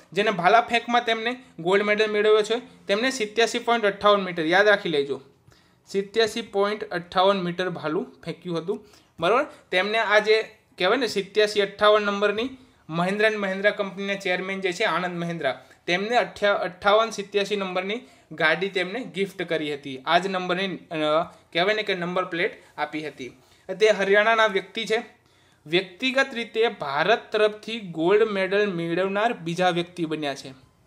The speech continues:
બરોબર છે? યાદ રાખજો, બીજા વ્યક્તિ બન્યા છે.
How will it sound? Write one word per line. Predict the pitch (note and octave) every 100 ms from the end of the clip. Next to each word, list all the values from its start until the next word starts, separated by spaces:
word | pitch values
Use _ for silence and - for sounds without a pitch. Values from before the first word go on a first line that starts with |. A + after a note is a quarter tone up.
| _ _ _ _ -
બરોબર | D#3 F#3 G3+
છે? | F#3+
યાદ | D3 D#3 F3+
રાખજો, | F#3 F3+ G3+ A#3
બીજા | E3+ E3+ F3+ G3
વ્યક્તિ | F#3 F3+ -
બન્યા | F#3 E3+ E3
છે. | D3 C3+